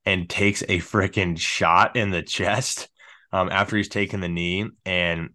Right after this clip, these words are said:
he gets ca-, they get called for a roughing the passer. He gets up and just loses his mind, um,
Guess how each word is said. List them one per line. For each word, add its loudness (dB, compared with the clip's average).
he -8
gets 0
ca-, -2
they 2
get 0
called 4
for 2
a 4
roughing 0
the -4
passer. -2
He 0
gets -2
up 2
and -6
just -4
loses 0
his -2
mind, 0
um, 2